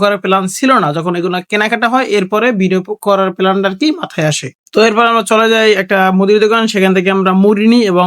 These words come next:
যে ম্যাগি মশলা আছে ছোট পাঁচ টাকা দামে, যেটা সারানোর ভিতরে মানে তরকারির ভিতরে দেওয়া যাবে এবং মুড়ি, আহ, মাখার ভিতরেও দেওয়া যায়। তো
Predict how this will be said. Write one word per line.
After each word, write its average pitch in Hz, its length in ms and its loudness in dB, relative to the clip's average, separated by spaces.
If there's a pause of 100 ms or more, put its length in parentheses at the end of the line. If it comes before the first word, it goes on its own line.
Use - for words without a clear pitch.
যে 175 100 0 (120)
ম্যাগি 185 220 2
মশলা 185 400 0
আছে 175 200 -4
ছোট - 180 -6 (220)
পাঁচ 175 180 -4
টাকা 185 260 -2
দামে, 214 160 0 (140)
যেটা 175 180 -4
সারানোর 180 420 -2
ভিতরে 180 220 -2
মানে 180 200 -2
তরকারির 175 300 -2
ভিতরে 196 200 0
দেওয়া 214 200 0
যাবে 247 180 0
এবং 185 160 2 (440)
মুড়ি, 185 180 4 (140)
আহ, 170 260 0
মাখার 170 280 -4
ভিতরেও 175 260 0
দেওয়া 165 240 0
যায়। 151 200 -2
তো - 80 -6